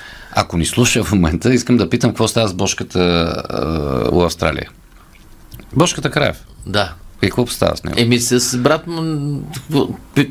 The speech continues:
Speaker 2: видях, че
Speaker 1: Бе, брат му
Speaker 2: информация
Speaker 1: с-
Speaker 2: има, брат му информация, пак в тема спорт, мисля, че беше, че са намалила цената му на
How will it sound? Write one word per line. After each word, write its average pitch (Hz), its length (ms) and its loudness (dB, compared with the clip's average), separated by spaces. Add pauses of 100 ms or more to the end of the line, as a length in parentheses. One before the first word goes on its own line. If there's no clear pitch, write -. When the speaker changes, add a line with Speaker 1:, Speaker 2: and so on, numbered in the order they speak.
(160)
Speaker 2:
видях, 147 320 2
че 139 120 -6
Speaker 1:
Бе, 139 60 0
брат 90 100 2
му - 60 -2
Speaker 2:
информация 151 280 2
Speaker 1:
с- 147 40 0
Speaker 2:
има, 143 220 -2
брат 151 260 2
му 151 60 -2
информация, 135 520 0
пак 156 140 4
в 123 140 0
тема 139 200 2
спорт, - 320 -2
мисля, 123 220 0
че - 100 -6
беше, 117 300 2 (360)
че 117 360 4 (140)
са - 200 2
намалила 131 420 4
цената 131 400 0
му 107 100 2
на 104 240 2